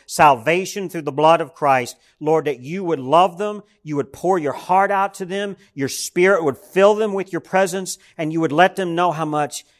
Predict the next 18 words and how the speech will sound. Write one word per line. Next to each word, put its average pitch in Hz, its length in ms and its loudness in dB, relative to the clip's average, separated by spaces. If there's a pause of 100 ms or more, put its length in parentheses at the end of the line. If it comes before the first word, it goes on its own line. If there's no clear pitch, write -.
(140)
your 139 200 -4
grace 156 840 -4 (360)
covers 160 520 -2
them, 160 300 -8 (100)
and 110 100 -4
that, 110 120 0
that 113 160 2
they 147 140 8
would 117 200 0
turn 165 800 2 (380)
to - 120 -8
your 117 140 -4
Son, 147 420 8
Jesus 120 340 -4
Christ, 127 460 2
on 113 80 -8
that 110 180 -8
cross, - 800 -6